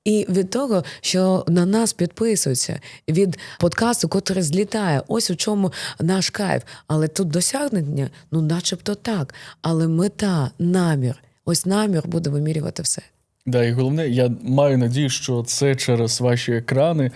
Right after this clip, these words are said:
Speaker 2: смартфонів, комп'ютерів, телевізорів, а, відчувається, що ми це робимо щиро. І, ну, це абсолютний факт, що наші підходи з тобою до тих же продажів, вони відрізняються
Speaker 1: Так.
Speaker 2: від того, як там в інфобізнесі це роблять.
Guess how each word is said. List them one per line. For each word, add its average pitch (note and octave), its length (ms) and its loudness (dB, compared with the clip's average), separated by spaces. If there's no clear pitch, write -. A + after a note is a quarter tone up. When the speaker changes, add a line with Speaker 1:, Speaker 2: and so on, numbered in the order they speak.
Speaker 2:
смартфонів, C#3+ 720 0
комп'ютерів, B2 760 0
телевізорів, C3+ 640 2
а, A2+ 140 0
відчувається, C#3+ 500 2
що - 220 -2
ми C#3+ 120 2
це C3+ 120 0
робимо B2+ 240 0
щиро. E3 460 0
І, B2+ 440 2
ну, F3 120 0
це F3 120 0
абсолютний E3+ 340 0
факт, F#3 220 -2
що - 140 -2
наші C3+ 280 0
підходи D#3 440 -2
з - 80 -4
тобою A#2 320 -2
до B2 100 -4
тих C3+ 140 0
же B2 140 -2
продажів, A#2+ 420 -2
вони C#3 160 0
відрізняються B2+ 680 0
Speaker 1:
Так. D3+ 200 -6
Speaker 2:
від A#2+ 100 -2
того, B2+ 240 2
як A#2 160 2
там A2 180 -2
в B2 40 2
інфобізнесі B2+ 600 -2
це A#2+ 120 -2
роблять. A#2+ 340 -4